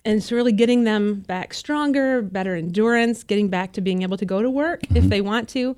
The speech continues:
Speaker 1: or do their normal day-to-day activities. Other kinds of things would be range of motion issues. The scarring from surgeries can become really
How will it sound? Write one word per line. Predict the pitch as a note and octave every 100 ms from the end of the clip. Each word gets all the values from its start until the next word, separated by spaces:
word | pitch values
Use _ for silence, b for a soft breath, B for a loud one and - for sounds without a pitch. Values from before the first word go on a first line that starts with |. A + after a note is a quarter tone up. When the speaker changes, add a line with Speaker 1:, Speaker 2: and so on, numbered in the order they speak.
| -
Speaker 1:
or |
do | G#3 A3
their | G#3+
normal | G3+ G3 G3 F#3+
day-to-day | F3+ F#3 F#3 F3+ F3
activities. | D#3+ - G3 F3+ C#3+ F3 - _
Other | A3+ E4
kinds | - C#4+ A#3+
of |
things | A#3 A#3 A3+
would | G#3+ F#3
be | F3+ F#3+
range | G3 G#3+ A#3
of | A3
motion | A3+ C#4+ A3
issues. | F3+ F3+ C#3+ E3+
The | F3+
scarring | E3 - - B3+ D#4 B3 F#3 F3+
from | F#3 A#3 G#3
surgeries | G#3 - D#4+ B3+ F#3 - -
can | G3 F#3+
become | F#3+ G3+ G3+
really | G#3 A3+ A3+ G#3+